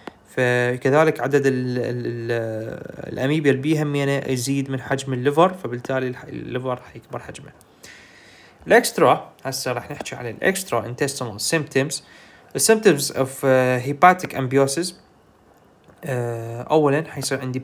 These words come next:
pain and tenderness، احمرار in the right upper، آه، quadrant، يعني إنه بالربع العلوي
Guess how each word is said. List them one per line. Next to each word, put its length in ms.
pain 200
and 120
tenderness، 600
احمرار 600
in 180
the 140
right 340
upper، 300
آه، 340
quadrant، 540
يعني 260
إنه 180
بالربع 880
العلوي 680